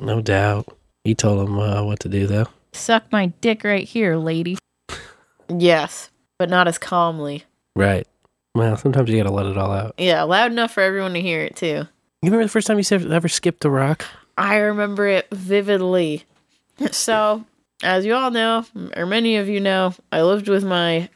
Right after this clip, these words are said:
Speaker 2: great-grandparents growing up, <laughs> and they lived on a dead-end street, which had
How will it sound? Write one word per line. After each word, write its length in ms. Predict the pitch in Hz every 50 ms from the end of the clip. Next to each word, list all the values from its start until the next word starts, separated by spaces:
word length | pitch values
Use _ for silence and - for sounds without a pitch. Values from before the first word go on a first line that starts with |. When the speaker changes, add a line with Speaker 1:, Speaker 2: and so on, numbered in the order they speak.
| 190 175
Speaker 2:
great-grandparents 920 | 175 185 214 240 196 165 202 208 202 196 220 208 196 190 185 180 180 -
growing 300 | - 180 175 175 175 170
up, 240 | 170 170 160 - _ _ _ _
<laughs> 140 | _ _ _
and 560 | - 202 208 208 214 208 175 165 170 170 - - _ _ _ _ _ _ _ _ _ _
they 80 | - 214
lived 200 | 262 269 240 254
on 120 | 254 254
a 60 | 254 240
dead-end 440 | 220 - 196 208 233 233 220 220 233
street, 440 | - - - 220 220 226 - - _
which 200 | - 185 175 -
had 280 | - 214 196 190 185